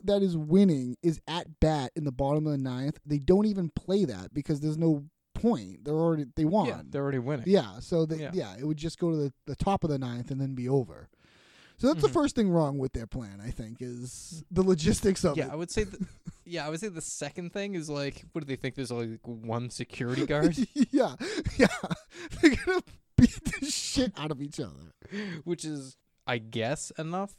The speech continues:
Speaker 2: to draw attention of somebody,
Speaker 1: I don't,
Speaker 2: but
Speaker 1: uh, w-
Speaker 2: I've seen videos of fans, like, fighting for, like,
Speaker 1: well,
Speaker 2: fifteen
Speaker 1: w-, w-,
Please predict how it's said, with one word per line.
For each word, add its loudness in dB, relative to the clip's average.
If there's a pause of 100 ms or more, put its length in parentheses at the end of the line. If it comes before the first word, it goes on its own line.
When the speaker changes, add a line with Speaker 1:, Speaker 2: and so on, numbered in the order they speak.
(120)
Speaker 2:
to -4
draw -4
attention -6
of -6
somebody, -2
Speaker 1:
I 2
don't, 2
Speaker 2:
but -2
Speaker 1:
uh, 0
w- 0
Speaker 2:
I've 6
seen 2
videos 2
of -10
fans, -4
like, -6
fighting 0
for, -12
like, 6
Speaker 1:
well, 2
Speaker 2:
fifteen -2
Speaker 1:
w-, 2
w-, 0